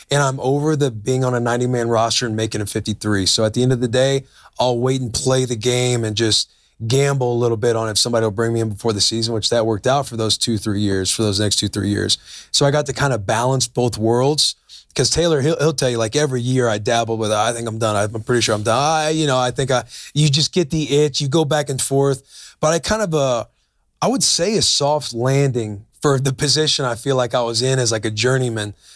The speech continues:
because we had the transition of busting with the boys, and I would spend weeks, like, in the season, like, I got injured with the Saints, so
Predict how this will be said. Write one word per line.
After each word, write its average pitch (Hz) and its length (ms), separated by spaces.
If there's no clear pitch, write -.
because 135 280
we 123 100
had 127 200
the 117 40
transition 123 520
of 110 120
busting 120 240
with 107 80
the 110 80
boys, 117 440
and 107 140
I 131 100
would 131 140
spend 139 500
weeks, 135 360
like, 120 220
in 131 100
the 123 180
season, 131 420
like, 120 120
I 113 140
got 127 260
injured 120 220
with 120 120
the 117 80
Saints, 135 400
so 113 280